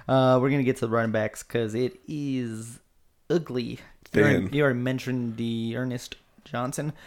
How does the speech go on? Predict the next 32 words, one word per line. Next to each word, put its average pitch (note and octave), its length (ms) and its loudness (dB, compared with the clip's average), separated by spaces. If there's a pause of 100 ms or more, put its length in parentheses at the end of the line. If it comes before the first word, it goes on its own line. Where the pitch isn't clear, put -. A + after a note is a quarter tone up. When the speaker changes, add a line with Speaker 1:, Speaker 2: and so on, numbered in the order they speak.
(800)
Speaker 1:
Third F3 260 6
string D#3+ 320 -2
running D3 200 0
back C#3 220 4
for C3+ 320 0
the B2 120 -4
Browns, B2 480 -2
gonna B2+ 160 -2
make B2 220 -2
his A#2 140 -8
first - 300 -6
career A#2 340 -4
start - 560 2
this - 220 -12 (100)
Thursday. C3 800 2 (420)
Speaker 2:
I - 40 -4
like A2 320 0
it. G#2 200 -2 (220)
Speaker 1:
So, A2 520 -4
uh, G#2+ 540 -2 (500)
according A#2+ 360 0
to A#2+ 60 -2
E C3+ 380 -2
S B2 140 0
P - 200 -4
N, C#3+ 200 0
in A#2+ 160 -6
terms A#2+ 260 -4
of A#2 120 -2
half B2 200 -4
point - 240 -6
fantasy, B2+ 580 -4